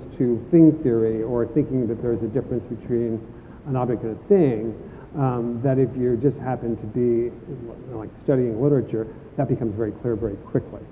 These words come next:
right? That, that, um, a, a, a book, um, if there's anything inside the book, um, is always in excess of its object form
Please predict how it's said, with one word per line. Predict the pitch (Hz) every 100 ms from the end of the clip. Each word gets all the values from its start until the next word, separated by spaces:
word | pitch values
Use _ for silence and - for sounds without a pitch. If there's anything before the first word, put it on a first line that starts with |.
| -
right? | 120 117 -
That, | 120 107 - - - -
that, | 123 117 104 - 147
um, | 127 110 110 117 -
a, | 131
a, | 120 143 135 -
a | 143
book, | 98 147 165 - - - - - - - - -
um, | 135 117 - - - - - -
if | -
there's | 135 135
anything | 127 120
inside | 110 101 131 110
the |
book, | 101 101 - - - - 147
um, | 123 113 117
is | 143 160
always | 160 160 131
in | 135 113 139
excess | 127 - 127 -
of | 107
its | 104
object | 107 104 - -
form | 120